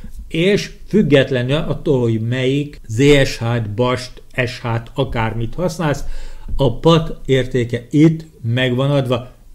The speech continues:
Érdemes elgondolkodni rajta, és én elgondolkodtam rajta,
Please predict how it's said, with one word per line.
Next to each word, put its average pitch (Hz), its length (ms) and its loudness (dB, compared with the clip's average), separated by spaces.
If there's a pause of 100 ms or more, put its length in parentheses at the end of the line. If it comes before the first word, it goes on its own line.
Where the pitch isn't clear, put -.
Érdemes 165 640 2
elgondolkodni 127 840 0
rajta, 131 340 2
és 117 280 0
én 131 200 -2
elgondolkodtam 117 960 -2
rajta, 120 580 -2